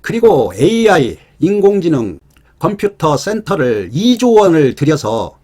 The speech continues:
짓는다고 합니다. 그래서 이 에이아이 인공지능은 전력 소비가,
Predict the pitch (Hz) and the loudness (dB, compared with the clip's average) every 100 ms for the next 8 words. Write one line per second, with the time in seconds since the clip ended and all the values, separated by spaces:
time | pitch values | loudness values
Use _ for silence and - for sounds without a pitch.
0 | - 185 226 220 160 123 156 76 - _ | -6 0 0 2 0 0 -2 -6 -12 _
1 | _ _ - _ _ - 233 240 185 160 | _ _ -20 _ _ -2 0 2 2 2
2 | 131 117 123 190 147 90 151 226 226 202 | 2 2 -2 0 -2 0 0 0 0 2
3 | 170 143 107 190 214 196 196 156 127 113 | 2 0 -2 -2 0 0 0 -2 -2 0
4 | 160 90 - _ _ _ - 160 226 233 | -2 -4 -10 _ _ _ -4 -2 2 0
5 | 226 - 185 151 120 104 120 - | 0 -4 -4 -2 -2 -4 -6 -8